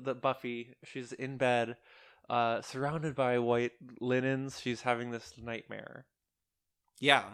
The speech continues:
Speaker 2: I mean, you get, like, little flashes of vampiric action,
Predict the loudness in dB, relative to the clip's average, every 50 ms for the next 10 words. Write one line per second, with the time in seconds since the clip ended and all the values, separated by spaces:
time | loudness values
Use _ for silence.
0 | -14 -10 -6 -2 0 2 2 2 2 0 -2 -4 -6 -8 -6 -4 -2 0 2 2
1 | 0 0 -4 -6 -12 -10 -8 -6 -6 -6 -2 -2 0 0 -2 -2 -2 0 0 0
2 | 0 0 -2 -4 -4 -4 -4 -4 -4 -4 -6 -6 -6 -8 -6 -6 -6 -6 -8 -8
3 | -8 -10 -10 -12 -12 _ _ _ _ _ _ _ _ _ _ _ -10 -4 -2 0
4 | 0 0 -2 -6 -8 -6 -6 -4 -4 -4 -4 -4 -6 -8 -12 -18 -20 _ _ _
5 | -2 -2 0 0 -2 -2 0 2 4 4 4 4 4 2 0 0 -4 -6 -6 -8